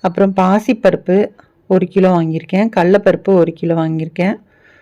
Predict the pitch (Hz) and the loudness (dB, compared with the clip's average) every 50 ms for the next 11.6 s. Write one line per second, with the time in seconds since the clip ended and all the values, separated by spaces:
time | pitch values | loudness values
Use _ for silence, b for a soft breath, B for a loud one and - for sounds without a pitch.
0 | b b b _ - 226 220 220 208 208 220 220 - 208 202 - 240 233 214 202 | b b b _ -2 0 2 2 2 2 2 2 0 -2 -2 0 0 0 2 2
1 | 190 185 - 196 175 175 175 190 190 196 196 190 180 170 175 175 175 - 160 156 | 0 0 0 -2 -2 -2 0 -2 0 0 0 0 0 0 0 -2 -2 -2 -2 0
2 | 175 185 190 - - 196 185 175 170 165 160 180 175 185 190 180 180 180 - 185 | 0 -2 -2 -4 -8 -8 -4 -2 0 0 2 2 2 4 2 2 2 0 0 2
3 | 175 165 170 170 185 185 185 175 170 170 170 165 170 165 165 - 202 196 170 - | 2 2 2 2 0 0 0 -2 -2 -2 -2 -2 -2 -4 -4 -2 -2 0 0 0
4 | - 165 160 151 156 143 - 170 170 165 160 160 165 165 160 156 156 160 170 175 | -2 -4 -4 -4 -6 -6 -4 -2 -2 -2 -2 -2 -2 -2 -4 -4 -4 -2 -2 -2
5 | 165 160 165 170 202 277 285 185 160 165 160 165 160 165 - - 180 175 175 170 | -2 -2 -2 -2 0 0 0 0 -2 -2 -2 -2 -4 -4 -6 -4 -2 0 0 0
6 | 160 160 160 160 160 160 - 220 294 - b b b b b b b b b b | -2 -4 -6 -8 -8 -6 -2 -2 -2 -4 b b b b b b b b b b
7 | b b b 190 190 - 185 202 202 202 196 190 185 180 180 175 175 - 208 202 | b b b -4 -2 0 0 2 2 4 4 4 2 2 0 0 0 2 4 4
8 | 214 233 254 247 233 202 185 180 180 - 196 190 175 175 185 180 175 180 185 196 | 4 4 4 4 4 2 2 2 2 0 0 0 2 2 0 0 0 2 2 2
9 | 180 165 170 160 170 170 202 180 190 196 190 208 190 170 160 160 190 190 208 208 | 2 2 2 0 0 0 0 0 0 -2 -2 0 -2 -2 0 0 0 0 0 0
10 | - - - - - 185 175 165 170 190 208 240 233 214 202 214 226 208 185 208 | -2 -4 -4 -4 -2 -2 0 2 2 2 2 2 2 2 2 2 2 2 2 0
11 | 220 220 - 220 190 180 175 190 185 - 208 | 0 0 2 2 2 4 2 0 -2 0 0